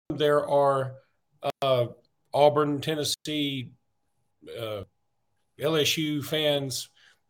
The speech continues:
going nuts saying he should be kicked off team. I've, I, if you read an Auburn message board, they'll, or even listen to Clay Travis,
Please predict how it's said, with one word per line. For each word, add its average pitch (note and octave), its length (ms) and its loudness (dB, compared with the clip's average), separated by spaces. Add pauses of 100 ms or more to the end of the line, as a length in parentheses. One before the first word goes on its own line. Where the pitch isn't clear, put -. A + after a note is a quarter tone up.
going C#3+ 320 2
nuts D3+ 300 0
saying C3+ 360 0 (280)
he A#3+ 180 0
should A3 180 4
be G#3 100 2
kicked G#3 280 -2
off F#3 160 2
team. G3 220 0
I've, F#3+ 200 4
I, F3+ 220 -2 (160)
if B2+ 140 -8
you B3+ 120 4
read D#4+ 140 6
an D3 60 6
Auburn D3+ 260 6
message C3 340 -2
board, G#2+ 280 -8
they'll, C3 280 -4
or C#3 320 4 (320)
even F3+ 260 0
listen F3 200 -2
to B2+ 60 -2
Clay C#3 200 0
Travis, E3+ 460 -2